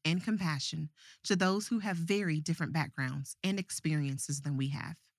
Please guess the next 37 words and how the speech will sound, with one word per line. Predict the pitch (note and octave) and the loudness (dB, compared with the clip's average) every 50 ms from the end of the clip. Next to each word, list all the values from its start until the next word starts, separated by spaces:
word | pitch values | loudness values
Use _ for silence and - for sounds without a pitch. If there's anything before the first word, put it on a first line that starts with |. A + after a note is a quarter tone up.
| _ _ _ _ - | _ _ _ _ 2
And | F#3+ G#3 A3 | 4 4 4
a | A#3+ | 4
commitment | - B3+ A3 G3 F3 - D#3 - - | 2 2 2 2 2 0 0 -2 0
to | - - | 0 2
diversity | E3+ E3 E3 E3 D#3+ D3 C#3+ - - C#3+ C3+ C3+ C#3 C#3 - | 4 4 4 4 2 2 0 0 -2 -2 -2 -2 -2 -2 -2
will | D#3+ D#3 - - | -2 -2 2 4
always | D#3+ E3 E3+ G3 A3 A#3 - - | 4 4 4 4 2 0 0 -2
test | - - E3+ D#3+ - - | -2 -2 -2 -2 0 2
our | D3+ D#3+ | 4 4
ability | E3+ F3 E3+ D3+ C#3+ C#3+ C#3 C#3 C#3+ | 4 6 4 4 4 4 2 0 0
to | - - E3 | 0 0 0
be | E3+ D#3+ | 0 0
flexible, | - - D3+ C#3+ - - - D3 C#3+ C#3 D#3 D#3 _ _ _ _ _ _ _ - | 2 0 -2 -2 -2 -4 -8 -6 -6 -6 -8 -10 _ _ _ _ _ _ _ 0
open, | - F3+ F3 - D#3 C#3 C#3 D3 D3 _ _ _ _ _ - | 2 4 4 4 2 -2 -2 -4 -6 _ _ _ _ _ 0
and | F3 F3+ G3 G#3+ - | 0 2 2 0 0
teachable | - B3 A#3+ - - D3 C#3+ C#3 | 2 2 2 2 2 0 0 2
by | C#3 C#3+ C#3+ C#3+ | 2 2 2 2
those | D3 D#3 D3 D3 D#3+ - | 2 2 2 2 0 0
whose | - E3 D#3+ - | -2 -2 -2 -2
story | - - F#3 E3 D3 C#3 | -2 -2 0 0 0 0
is | - - C#3 - | -2 -2 -2 -2
not | D3+ C#3+ D3+ | 0 -2 -2
ours. | - C3 B2+ - C#3 D3 D#3 - - - - _ _ _ _ _ _ _ _ _ _ _ _ _ _ _ _ _ _ _ _ _ _ _ _ _ _ _ _ _ _ _ - | -2 -4 -4 -6 -6 -10 -10 -10 -10 -10 -12 _ _ _ _ _ _ _ _ _ _ _ _ _ _ _ _ _ _ _ _ _ _ _ _ _ _ _ _ _ _ _ 0
In | - A3+ A3+ | 2 2 4
each | - B3+ E4+ - - | 4 4 2 2 0
of | B4 - | 0 2
these | C4+ A3 A#3 - - - | 2 2 2 0 0 0
instances, | F3 F#3 F#3 - - D3+ B2+ B2+ - A#2 C3 F3+ - - - - _ _ _ _ - | 0 0 0 -2 -2 -2 -2 -2 -2 -2 -2 -4 -6 -10 -14 -18 _ _ _ _ 0
we | G3+ A#3+ C#4+ | 2 4 4
have | D4+ C4+ A3+ | 6 4 4
a | A3 | 4
choice. | - - - F3+ C#3+ B2+ C#3+ C#3+ - - - - - _ _ _ _ _ _ _ _ _ _ _ - | 0 0 0 -2 -4 -4 -6 -8 -8 -6 -6 -8 -10 _ _ _ _ _ _ _ _ _ _ _ -4
Do | - G#3 | 0 2
we | G3 G#3+ | 4 4
put | G#3 - B3+ A3+ | 4 4 2 2
our | G3 F#3 | 2 2
preferences, | E3+ - - E3+ D#3 E3 - A3 A3 A#3 - C4+ C4+ D4+ D#4 - - | 0 0 2 2 2 4 2 0 0 0 0 0 0 0 -2 -6 -10